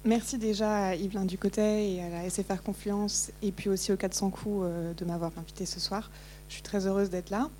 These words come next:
Euh, le titre du film, donc Augustine, renvoie en fait, euh, à une patiente, euh, du neurologue Jean-Martin Charcot, qui a réellement existé, comme tu l'as déjà dit, et, euh, elle a été internée à la Salpêtrière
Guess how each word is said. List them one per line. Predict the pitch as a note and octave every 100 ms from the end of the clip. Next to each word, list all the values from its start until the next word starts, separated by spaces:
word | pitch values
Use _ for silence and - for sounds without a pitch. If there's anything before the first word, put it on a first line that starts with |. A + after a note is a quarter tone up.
| - - - - - - A3+
Euh, | A3 A3 A3 G#3+
le | G#3+
titre | G#3+ C4 A#3+
du | G#3 G#3+
film, | - D4+ D4
donc | G#3 F#3+ A3
Augustine, | G3+ G#3 - B3+ C#4 C4+ G3+
renvoie | G#3+ G#3 B3
en | A3
fait, | A3 A#3+ -
euh, | G#3 F#3+ G3
à | F#3+
une | G3
patiente, | G3+ G3+ - A3 G#3+ -
euh, | F3+ F3
du | E3+ F3
neurologue | F#3 F#3 F#3+ F#3+ F3+ F3
Jean-Martin | F#3 F3+ D#3+ F3+
Charcot, | - E3+ - G#3 D#4+ - - - - - -
qui | - - C4 C4+
a | G3
réellement | F#3+ A3 G#3 G3+
existé, | F#3 F3 E3+ A3+ B3
comme | G#3 E3
tu | -
l'as | E3+
déjà | E3+ E3 D#3+
dit, | F3+ A3 C#4+ C#4+ -
et, | A3 A#3 B3 A3
euh, | F#3 F#3
elle | F#3 F#3+
a |
été | F#3+ A3+
internée | G#3+ G#3 G#3+ A3 A3+ A3+
à |
la | F3+
Salpêtrière | F3 F3+ F#3 - F#3 F#3 G#3+ C4+